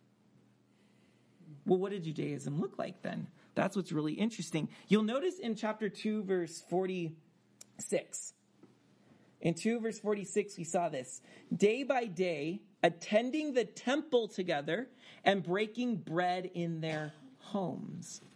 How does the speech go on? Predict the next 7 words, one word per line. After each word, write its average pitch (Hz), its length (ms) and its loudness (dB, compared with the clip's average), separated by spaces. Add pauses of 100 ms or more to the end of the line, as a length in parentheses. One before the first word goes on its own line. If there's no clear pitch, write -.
(680)
Don't 175 280 0
miss 185 220 -2
this - 420 -8 (300)
subtle 156 560 -2 (140)
but 165 160 2
important 160 580 -2
distinction. 147 580 -4